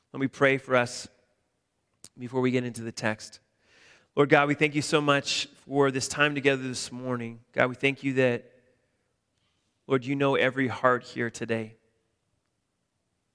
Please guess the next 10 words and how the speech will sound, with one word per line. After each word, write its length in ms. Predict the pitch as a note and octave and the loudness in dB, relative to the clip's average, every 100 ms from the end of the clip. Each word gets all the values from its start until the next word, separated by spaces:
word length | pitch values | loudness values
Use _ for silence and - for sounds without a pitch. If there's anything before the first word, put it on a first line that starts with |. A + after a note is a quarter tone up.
| _ _ _ _ _ _ _ _ _ _ _ _ - | _ _ _ _ _ _ _ _ _ _ _ _ 0
God, 180 | C3 | 0
you 160 | C3+ C#3+ | 0 0
know 400 | C#3 C3 B2+ B2 - _ _ _ _ _ _ | 2 2 2 -4 -16 _ _ _ _ _ _
what 160 | C3 B2+ | -4 -2
we 100 | B2+ | -2
need 220 | B2+ B2 | -4 -8
to 60 | |
hear 220 | C3 C3 B2 | -10 -8 -8
from 240 | B2 A#2 | -10 -16
you. 160 | A2 | -16